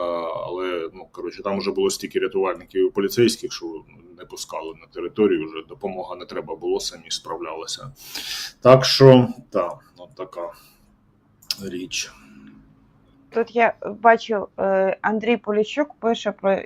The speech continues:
Speaker 2: інфа несеться в Т Г на рахунок отруйної води з Ашану. А вас, коли ви прочитали це, нічого так не насторожило? <laughs> Це ж одразу
Speaker 1: Я
Speaker 2: зрозуміло,
Speaker 1: дуже
Speaker 2: що це якийсь
Speaker 1: було.
Speaker 2: абсолютно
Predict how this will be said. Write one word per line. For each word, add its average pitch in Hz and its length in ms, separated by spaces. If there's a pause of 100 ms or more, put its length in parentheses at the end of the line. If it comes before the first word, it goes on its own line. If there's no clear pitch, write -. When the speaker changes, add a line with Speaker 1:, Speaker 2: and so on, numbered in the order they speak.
(180)
Speaker 2:
інфа 233 460
несеться 196 800
в - 40
Т 180 240
Г 269 180
на 220 140
рахунок 220 500
отруйної 202 520
води 185 280
з 175 80
Ашану. 160 460 (380)
А 190 80
вас, 247 440
коли 220 260
ви 214 100
прочитали 202 760
це, 156 260
нічого 254 600
так 202 200
не 185 160
насторожило? 190 960 (800)
<laughs> - 80 (840)
Це 269 140
ж - 120
одразу 226 300
Speaker 1:
Я 220 220
Speaker 2:
зрозуміло, 233 440
Speaker 1:
дуже 214 120
Speaker 2:
що 226 60
це 233 180
якийсь 240 280
Speaker 1:
було. - 180
Speaker 2:
абсолютно 277 680